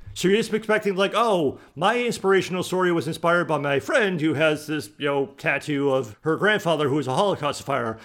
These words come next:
So you think, "Oh, inspirational. Your story's probably gonna be stupider."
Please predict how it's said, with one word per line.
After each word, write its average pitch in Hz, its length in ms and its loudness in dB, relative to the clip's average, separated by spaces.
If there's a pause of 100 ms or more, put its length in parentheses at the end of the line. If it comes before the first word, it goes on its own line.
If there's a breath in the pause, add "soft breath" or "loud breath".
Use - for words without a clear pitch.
So - 120 -2
you 269 80 0
think, 247 240 -2
"Oh, 240 680 4
inspirational. 214 1000 0 (120 loud breath)
Your 240 180 -2
story's 214 320 2
probably 196 380 2
gonna 185 160 2
be 156 120 0
stupider." 139 680 -2